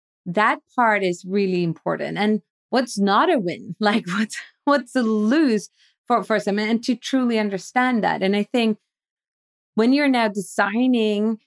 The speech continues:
your new workspace, to really take time to listen in to the different stakeholders and not just assume that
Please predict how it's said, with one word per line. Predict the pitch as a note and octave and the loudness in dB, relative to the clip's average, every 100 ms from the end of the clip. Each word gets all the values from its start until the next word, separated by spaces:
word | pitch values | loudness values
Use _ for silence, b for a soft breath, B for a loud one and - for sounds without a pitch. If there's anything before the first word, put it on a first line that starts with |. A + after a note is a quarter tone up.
| _ _ | _ _
your | - G3 G3+ | -2 0 2
new | G#3 A#3 A#3+ G#3+ | 2 2 2 0
workspace, | F3+ G3+ G#3+ A3 - - F#3 F3+ - | 0 0 0 -2 -10 -6 -2 -2 -4
to | B3 | -6
really | G#3+ G#3 A#3+ C4+ C4+ C4+ | -4 -4 0 2 2 0
take | - A3 G3 F3+ - | -2 -2 0 -2 -8
time | - F3+ G#3 B3+ A#3+ | -2 0 2 0 -2
to | - A3+ | -2 -2
listen | G3 F#3+ G3+ A3+ A#3 - A3 G3 F#3+ - _ | 0 0 2 0 -2 -2 -2 0 -4 -8 _
in | G3+ G3 E3+ D#3 F#3 G3 _ _ _ _ | 0 0 0 -2 -4 -6 _ _ _ _
to | - A#3+ G#3+ F#3+ | -2 2 2 0
the | E3+ | -2
different | E3+ E3 - D3+ D3 | -2 -4 -4 -6 -6
stakeholders | - - - - - - - - G#3+ | -10 -10 -12 -16 -12 -14 -14 -6 0
and | A3 | 2
not | A3+ B3+ | 2 0
just | C#4 C4+ | -2 -2
assume | A#3+ A#3+ - C#4+ C#4+ A#3 A3+ A#3 | -4 -6 -2 2 2 2 2 0
that | G#3 G3+ G3 | 2 2 2